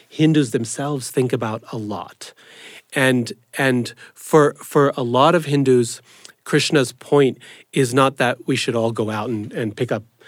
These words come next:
you know, swords and, and, and start fighting. The point is, you, we have to do our role in this world, our duty in this world, our dharma, even when it's tough, even when it's difficult.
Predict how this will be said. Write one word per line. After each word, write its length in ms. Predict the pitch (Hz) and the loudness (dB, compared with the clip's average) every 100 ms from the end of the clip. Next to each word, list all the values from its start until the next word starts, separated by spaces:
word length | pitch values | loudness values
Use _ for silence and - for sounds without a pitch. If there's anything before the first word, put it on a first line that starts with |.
| - | -12
you 80 | - | -4
know, 100 | 120 | -2
swords 440 | 110 - 123 113 107 | -2 -2 -2 -2 -4
and, 180 | 101 | -8
and, 240 | - 117 113 | -8 -8 -6
and 160 | 113 | -8
start 240 | 104 120 104 | -8 -8 -8
fighting. 480 | - 147 156 113 101 - - - | 0 2 2 0 -4 -16 -20 -8
The 100 | 123 | -8
point 340 | - 160 151 | 2 4 4
is, 300 | 135 123 - - - - _ _ - | 4 2 -4 -14 -20 -20 _ _ -14
you, 360 | 117 123 156 | -6 2 2
we 280 | 180 147 160 | 2 0 0
have 280 | 131 147 - | 2 -2 0
to 100 | 151 | -4
do 280 | 117 139 139 | 0 2 4
our 140 | 127 | 2
role 380 | 113 117 123 131 | 0 0 0 0
in 180 | 131 117 | -2 -4
this 220 | 113 - | -4 -6
world, 340 | 113 113 101 - | -4 -4 -4 -6
our 160 | 113 | -6
duty 420 | 107 98 127 131 131 | -6 -4 -2 2 2
in 100 | 117 | 0
this 220 | 110 - | -4 -6
world, 300 | 113 104 104 - - - | -4 -6 -10 -20 -20 -12
our 120 | 123 | -8
dharma, 540 | 104 - 131 139 120 101 - - - _ | -8 -4 2 4 2 -2 -10 -20 -20 _
even 460 | 165 185 190 175 | -4 2 4 4
when 180 | 131 131 | 4 2
it's 220 | 127 117 | 2 -2
tough, 600 | - - - - - - - - | -12 -14 -16 -20 -20 -20 -20 -10
even 360 | 135 123 127 | -6 -4 -4
when 180 | 110 104 | -4 -6
it's 160 | 104 - | -8 -12
difficult. 540 | 110 - - - - | -18 -18 -20 -20 -20